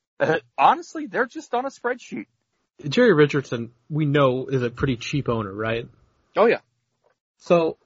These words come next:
Speaker 2: do you think Jerry Richardson wanted to, ke-, you know, hire these thirty people just to have them sitting around and paying their ba-, like, books like, you know, like that?
Speaker 1: No.
Speaker 2: No. So, like, if Jerry Richardson can employ these people,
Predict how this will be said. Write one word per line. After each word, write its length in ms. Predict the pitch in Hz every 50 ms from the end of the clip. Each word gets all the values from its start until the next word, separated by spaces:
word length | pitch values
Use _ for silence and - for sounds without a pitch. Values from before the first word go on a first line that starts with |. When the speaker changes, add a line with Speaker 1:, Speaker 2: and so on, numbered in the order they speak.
| _ _ _ _ _ - 170
Speaker 2:
do 100 | 147 185
you 80 | 233 254
think 240 | - 277 254 190
Jerry 240 | 139 170 180 190 185
Richardson 580 | 143 135 147 151 - 165 - - 165 147 131 113
wanted 380 | 117 123 135 156 165 156 143
to, 80 | - 151
ke-, 260 | 139 - - - -
you 140 | 151 147 147
know, 100 | 135 120
hire 240 | - - 151 170 165
these 200 | 147 165 147 - -
thirty 260 | - 156 160 160 156
people 420 | 156 - 151 151 143 175 160 151
just 180 | 139 160 147 143
to 60 | 143
have 140 | 147 156 147
them 140 | 151 151 143
sitting 240 | - 160 156 156
around 240 | 143 135 139 147 151
and 100 | 143 139
paying 200 | 135 139 151 151
their 100 | 151 151
ba-, 320 | 139 127 127 127 139 - -
like, 240 | 143 143 131 123 - _ _ _ _ _
books 420 | - 139 127 135 139 165 - - -
like, 160 | 180 170 170 - - -
you 160 | - 185 185
know, 60 | 160 -
like 220 | - 165 170 165 151
that? 260 | 170 170 190 196 - _ _ _ _ _ - - _ _ _
Speaker 1:
No. 220 | - 139 131 113 - - _ _ _ _ _ _ _ - -
Speaker 2:
No. 360 | - 208 240 208 135 107 - - _
So, 200 | - - - 214
like, 240 | 202 202 196 180 - -
if 180 | 170 165 - -
Jerry 240 | - 226 254 247
Richardson 420 | 196 190 208 - - 170 - 147 139
can 140 | - 151 131
employ 360 | 127 123 - 160 185 190 165
these 160 | 131 117 117
people, 420 | - 135 123 113 - 127 131 -